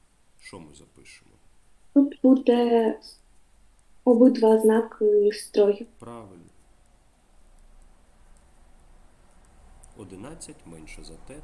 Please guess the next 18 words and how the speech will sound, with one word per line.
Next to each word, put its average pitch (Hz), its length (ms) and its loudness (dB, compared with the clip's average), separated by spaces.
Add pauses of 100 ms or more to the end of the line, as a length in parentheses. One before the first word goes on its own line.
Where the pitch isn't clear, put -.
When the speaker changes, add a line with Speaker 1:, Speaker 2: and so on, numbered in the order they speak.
Speaker 1:
Т 113 100 -20
менше 92 360 -20
за - 100 -20 (100)
двадцять - 400 -20
два. - 100 -20 (540)
Так, - 260 -20
ну 196 280 -18
і 147 120 -20
сьоме. - 380 -16 (4000)
Давай, 76 200 -20 (100)
читай. - 220 -20 (1200)
Speaker 2:
Протягом 285 460 6
якого 262 360 2
проміжку 233 460 0
часу 302 420 2
температура 240 520 2
повітря 285 640 4
підвищувалась, 285 1000 2